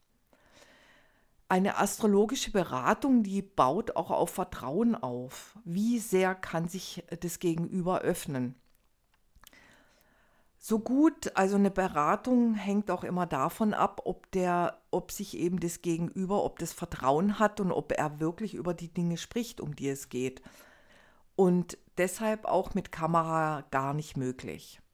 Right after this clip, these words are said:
Geht natürlich auch darum, ob die Astrologin oder der Astrologe mit dem Ratsuchenden, z-, ob die beiden Energien zusammenpassen. Das ist natürlich auch noch ein Aspekt, der wichtig ist.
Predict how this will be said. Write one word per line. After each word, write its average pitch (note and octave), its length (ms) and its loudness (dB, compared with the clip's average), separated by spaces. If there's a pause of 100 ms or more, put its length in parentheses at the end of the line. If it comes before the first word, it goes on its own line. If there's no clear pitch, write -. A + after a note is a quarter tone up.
(540)
Geht A3 220 -2
natürlich B3 440 0
auch E3 140 2
darum, E3+ 640 2
ob - 260 -4
die - 120 -4
Astrologin F3 920 0
oder E3 260 -2
der E3 160 -2
Astrologe E3 720 0
mit A#3+ 240 0
dem E3+ 140 -2
Ratsuchenden, G#3+ 840 -2
z-, - 180 -16 (160)
ob F3 220 -2
die F#3+ 100 -4
beiden C#3+ 400 -2
Energien F3 600 -2
zusammenpassen. D3+ 840 -4 (520)
Das D#3+ 180 -8
ist G3 160 -8
natürlich F#3+ 500 -2
auch E3 220 4
noch D3 160 -4
ein C#3+ 100 -6
Aspekt, - 540 -8
der C#3 160 -6
wichtig - 380 -12
ist. - 340 -14